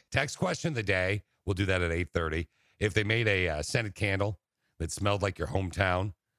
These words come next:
what would it smell like? And by the way, what's your hometown? And remember, you might wanna throw us the state if it's, uh, obviously we have a lot of local people that grew up around here, but, you know, throw us the state if you can as well.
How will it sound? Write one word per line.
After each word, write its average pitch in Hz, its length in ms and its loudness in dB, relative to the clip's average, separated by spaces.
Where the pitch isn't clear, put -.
what 98 260 2
would 98 100 0
it 90 100 -2
smell 92 240 0
like? 92 160 0
And 110 140 -2
by 135 140 0
the 156 40 -2
way, 113 120 0
what's 101 220 0
your 104 140 0
hometown? 90 520 0
And 92 120 0
remember, 107 240 0
you 92 60 -2
might 90 120 0
wanna 87 180 0
throw 87 180 -2
us 80 120 -6
the - 100 -14
state 90 460 0
if 82 120 -4
it's, 80 220 -6
uh, 71 240 0
obviously 87 320 -2
we 85 60 0
have 80 100 -2
a 78 40 -2
lot 78 160 -2
of 76 60 -6
local 80 440 -2
people 85 240 -4
that 76 140 -4
grew 80 200 -4
up 78 100 -6
around 76 260 -2
here, 69 240 -4
but, 87 220 -2
you 98 80 -2
know, 80 100 0
throw 85 160 -2
us 78 100 -4
the - 80 -10
state 78 240 -4
if 73 100 -6
you 78 60 -8
can 73 200 -4
as 69 120 -10
well. 69 260 -4